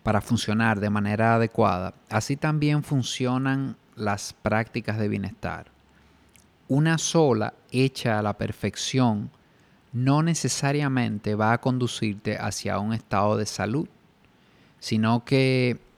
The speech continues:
la magia está en combinar varias dimensiones.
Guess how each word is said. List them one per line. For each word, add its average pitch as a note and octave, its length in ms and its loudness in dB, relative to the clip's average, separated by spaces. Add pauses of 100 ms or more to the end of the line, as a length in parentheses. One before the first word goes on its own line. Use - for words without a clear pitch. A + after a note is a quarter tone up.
(460)
la A2 220 2
magia A#2 480 2 (220)
está A2+ 420 0
en B2 200 0
combinar A2+ 1000 0
varias G#2+ 480 0
dimensiones. G2+ 960 -6